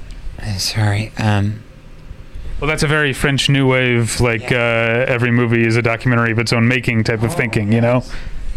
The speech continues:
Speaker 1: Yeah.
Speaker 2: I didn't coin that. <laughs>
Speaker 1: Well, uh, you should say you did. Um, but yeah, and so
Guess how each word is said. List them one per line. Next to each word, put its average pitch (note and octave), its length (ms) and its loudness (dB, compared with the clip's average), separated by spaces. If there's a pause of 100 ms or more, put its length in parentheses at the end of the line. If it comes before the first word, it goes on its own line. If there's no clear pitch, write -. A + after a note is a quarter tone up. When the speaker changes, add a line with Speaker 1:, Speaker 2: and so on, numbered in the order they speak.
(140)
Speaker 1:
Yeah. A2 400 0
Speaker 2:
I D3 80 0
didn't D3+ 200 0
coin D3 200 2 (180)
that. D#3 240 -2
<laughs> - 60 2 (300)
Speaker 1:
Well, B2 360 2
uh, - 20 -2
you A2+ 320 2
should G#2+ 240 0
say B2 240 0
you G#2+ 140 2
did. F2+ 240 2
Um, A2 520 2 (880)
but C#3+ 180 2
yeah, C#3 220 2
and A#2 220 0
so A#2 460 0